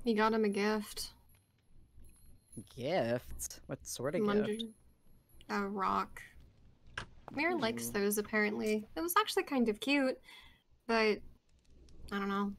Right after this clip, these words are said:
Speaker 1: Strahd doesn't seem very
Speaker 2: And what,
Speaker 1: enthused
Speaker 2: and I
Speaker 1: about
Speaker 2: didn't, I, I'm sorry, I keep cutting you off.
Speaker 1: It's fine.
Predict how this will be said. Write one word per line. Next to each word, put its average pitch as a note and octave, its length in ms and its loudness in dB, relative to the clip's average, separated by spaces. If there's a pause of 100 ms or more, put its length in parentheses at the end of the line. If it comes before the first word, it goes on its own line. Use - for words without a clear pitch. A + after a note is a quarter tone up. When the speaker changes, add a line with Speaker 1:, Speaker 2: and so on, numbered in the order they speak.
(100)
Speaker 1:
Strahd G#3 320 4
doesn't G#3 280 2
seem G#3 320 6
very G3 420 2 (540)
Speaker 2:
And A#3 120 8 (140)
what, A3 220 10
Speaker 1:
enthused G#3 100 8 (960)
Speaker 2:
and G#3+ 120 4
I G#3 40 8
Speaker 1:
about G3 160 8
Speaker 2:
didn't, F3+ 260 -2 (340)
I, - 60 -18
I'm - 720 -20
sorry, A2+ 400 -8
I - 100 -16
keep C3 200 -18
cutting A#2+ 260 -12
you A2+ 60 -12
off. A#2+ 180 -10 (2250)
Speaker 1:
It's - 160 -8
fine. A#3 680 2